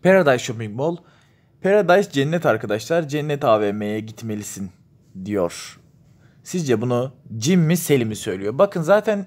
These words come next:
e, listening text'in genel hatlarıyla, e, konuşmadan şunu anlayabiliriz. Buradaki Sally, e, bir şeyler almak istiyor.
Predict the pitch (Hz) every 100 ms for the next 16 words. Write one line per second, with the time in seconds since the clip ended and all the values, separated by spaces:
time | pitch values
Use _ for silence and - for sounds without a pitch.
0 | _ 143 160 160 151 180 208 175 156 135
1 | - 123 117 - 151 143 156 170 170 143
2 | - - - 123 120 127 131 123 123 185
3 | 185 _ _ _ - 131 123 117 117 170
4 | 165 147 139 123 180 185 170 175 156 165
5 | 170 - _ _ _ _ _ 156 185 139
6 | 117 - 208 170 170 - 147 139 139 151
7 | 196 - 190 185 170 123 113 - - 110
8 | 143